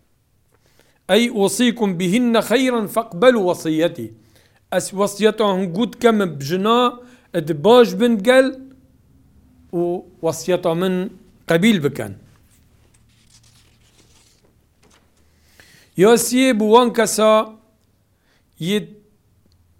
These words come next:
جنه همو کسو کارت خو بو هیلاین و او هل بجارتی داد گل بجید یه عادل و داد پربر بد گلوی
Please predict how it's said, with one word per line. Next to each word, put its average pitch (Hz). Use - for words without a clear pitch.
جنه 208
همو 226
کسو 180
کارت 170
خو 214
بو 156
هیلاین 139
و 190
او 247
هل 202
بجارتی 160
داد 175
گل 175
بجید 208
یه 165
عادل 156
و 156
داد 147
پربر 147
بد 131
گلوی 117